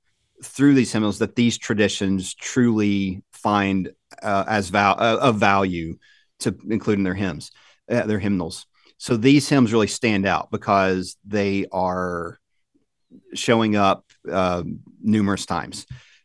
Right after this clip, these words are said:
So, um, so we, we took that list, and then we put together a consultant team or an advisory team of twelve different denominations, twelve different Wesleyan denominations.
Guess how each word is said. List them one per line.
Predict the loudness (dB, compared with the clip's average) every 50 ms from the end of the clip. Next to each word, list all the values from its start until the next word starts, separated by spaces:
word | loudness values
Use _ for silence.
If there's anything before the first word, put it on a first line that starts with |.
| _ _
So, | -10 2 6 6 8 8 8 6 6 4
um, | 4 4 4 4 2 0 -2 -4 _ _ _ _ _ _ _ _ _ _ -14
so | -4 2 4 6
we, | 6 6 6 4 4 2
we | 0 -2
took | -2 0 -2 -2 -2 -2
that | 0 2 4 4 4 2 0
list, | 0 0 0 0 0 -4 -6 -10 -12 -14 -16 -20 _ _
and | 0 2 4
then | 6 6 4 6 4
we | 4 2 2
put | 2 0 -2 -2 -2
together | -4 0 2 2 4 4 4 2 0 0
a | -2 -4
consultant | -4 -2 -4 -4 -4 -2 -2 0 0 0 0 -2 -4 -4 -4
team | -6 -2 -2 0 0 0
or | 0
an | 0 0
advisory | 0 2 4 4 6 4 2 0 -4 -4
team | -4 -8 -12 -10 -8 -6 -8 -8 -8 _ _ _ _ _ _ _ _ _ _ _ _ _
of | 2 4 6 6 6 6 4 2 -4 -12 _
twelve | -2 4 6 6 6 6 4
different | 2 2 2 2 -4 -2
denominations, | 0 2 2 2 4 4 2 2 0 -2 -4 -4 -8 -10 -10 -2
twelve | 2 2 2 2
different | 0 -6 -6 -4 0
Wesleyan | 0 0 0 0 -2 -2 -2 -2
denominations. | -2 -2 -2 -2 -2 -4 -4 -6 -6 -8 -10 -12 -12 -14 -18 _